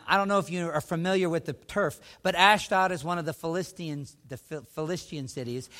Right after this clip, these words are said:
and then you have Egypt down a little further. So it's the people of the coast that are down there. By the way, they had some bigger armies, because they were the ones that were, the Sennacherib was gonna come up, and that's where Josiah died when they came up to the valley of Jezreel,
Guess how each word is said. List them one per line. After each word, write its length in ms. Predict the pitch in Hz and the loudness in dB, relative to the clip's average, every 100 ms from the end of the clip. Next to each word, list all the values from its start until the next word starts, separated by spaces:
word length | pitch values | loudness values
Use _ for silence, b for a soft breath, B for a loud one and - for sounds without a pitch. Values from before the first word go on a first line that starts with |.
| B | B
and 160 | 147 160 | -4 -2
then 80 | 180 | -2
you 120 | 160 | -2
have 380 | 151 156 156 143 | 2 4 2 0
Egypt 360 | 180 151 160 120 | -4 -4 -6 -2
down 200 | 151 147 | 0 0
a 40 | |
little 140 | 143 | -2
further. 320 | 127 190 131 123 | 0 -2 -2 -4
So 140 | 175 | -4
it's 140 | 170 | -4
the 100 | - | -6
people 400 | - 240 233 220 | -4 -4 0 0
of 80 | 180 | 0
the 80 | 156 | -2
coast 420 | - 190 160 - B B | -2 0 0 -6 B B
that 120 | 147 | -2
are 80 | 143 | 0
down 300 | 135 139 131 | 0 0 0
there. 260 | 113 90 - _ _ _ _ _ - | -6 -10 -18 _ _ _ _ _ 2
By 120 | 185 | 4
the 100 | 190 | 6
way, 140 | 180 | 4
they 180 | 170 196 | 4 2
had 480 | 160 185 165 156 135 | 4 4 4 2 -2
some 240 | - 147 | -6 -6
bigger 340 | 120 156 139 131 | -2 -2 -2 -2
armies, 680 | 143 139 113 95 - - - _ _ _ _ _ _ _ _ | -2 -2 -6 -10 -14 -16 -20 _ _ _ _ _ _ _ _
because 220 | 160 151 | -2 2
they 140 | 180 202 | 4 6
were 100 | 196 | 4
the 100 | 170 | 4
ones 340 | 165 175 147 | 4 2 0
that 100 | 151 | -2
were, 200 | 147 147 | -2 -4
the 140 | 131 | -6
Sennacherib 680 | 123 - 156 170 170 160 143 | -8 -4 2 2 2 0 0
was 160 | 139 - | -2 -2
gonna 200 | 147 139 | -4 -4
come 260 | - 156 | -4 -2
up, 220 | 156 156 B B B | -2 -4 B B B
and 80 | 135 | -4
that's 180 | 156 143 | -2 0
where 120 | 147 | -2
Josiah 560 | 147 135 165 156 156 | 0 0 4 4 4
died 380 | 139 139 139 143 | 2 4 4 4
when 120 | 131 | 0
they 80 | 131 | -4
came 260 | 131 143 139 | -4 -4 -4
up 200 | 135 139 | -4 -6
to 100 | 135 | -8
the 80 | 120 | -2
valley 320 | 131 135 135 | 2 2 0
of 140 | 110 | -2
Jezreel, 580 | 143 135 127 139 143 | -4 -4 -4 -4 -2